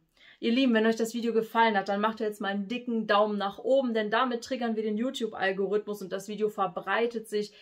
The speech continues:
in ganz Deutschland und vielleicht sogar ganz Europa. Ich sehe ja immer in den Analytics, wie viele Leute hier diese Videos gucken. Das ist der Wahnsinn. Ich bin da so happy, dass, dass sich das so verbreitet und dass die Aufklärung solche Früchte trägt. Wirklich mega.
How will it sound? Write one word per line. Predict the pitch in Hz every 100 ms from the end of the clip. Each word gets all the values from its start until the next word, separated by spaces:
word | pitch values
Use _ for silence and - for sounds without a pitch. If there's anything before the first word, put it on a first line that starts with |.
| -
in | 180
ganz | 190 190 -
Deutschland | 190 202 185 175
und | 196
vielleicht | 185 180
sogar | - 180
ganz | 180 180 -
Europa. | 190 175 214 254 196 151
Ich | 165
sehe | 214 226
ja |
immer | 190 202 190
in | 175
den | 180 175 - -
Analytics, | - 190 180 196 240 233 220 208
wie | 254
viele | 262 233 214
Leute | 208 214 220
hier | 208
diese | 202 190 196
Videos | 208 214 -
gucken. | - 175
Das | 175 170
ist | 196 -
der | 180 170 160
Wahnsinn. | 175 190 220 208 160 147 - - - _
Ich | -
bin | 208 214
da | 202
so | 175 185 226
happy, | 208 226 226 208
dass, | 185 180 - _ _
dass | 190 180
sich | 196
das | 185 180
so | 220 247
verbreitet | 247 214 180 185 214 233 190
und | 185 180
dass | 196
die | 202 -
Aufklärung | 208 233 226 208 196 196
solche | 185 190 208 202
Früchte | - 214 208 180
trägt. | 175 160 151 - _
Wirklich | 185 202 208 196
mega. | 185 180 175 160 165